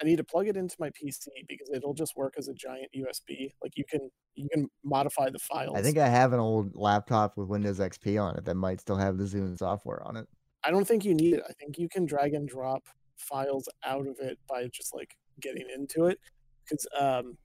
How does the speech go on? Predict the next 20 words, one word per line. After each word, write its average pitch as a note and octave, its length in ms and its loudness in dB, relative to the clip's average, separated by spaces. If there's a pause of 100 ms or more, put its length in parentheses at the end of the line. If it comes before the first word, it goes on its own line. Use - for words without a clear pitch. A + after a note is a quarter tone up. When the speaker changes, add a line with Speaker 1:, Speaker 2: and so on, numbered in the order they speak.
(640)
Speaker 1:
back C#3+ 240 2
in D#3 60 2
the D3 60 2
day, C#3+ 400 4
I C3+ 100 -2
used C3+ 480 -2
to C3 360 -8 (140)
download D#3+ 320 2
a E3 40 -10
third-party D#3 580 -2
program C#3+ 500 0
that - 100 -6
would C3+ 220 -6
let C#3 160 -4
me C#3 200 -10 (160)
rip C#3 200 -2 (180)
videos C#3 420 0
straight - 380 -6
from B2 180 -10
websites, - 640 -2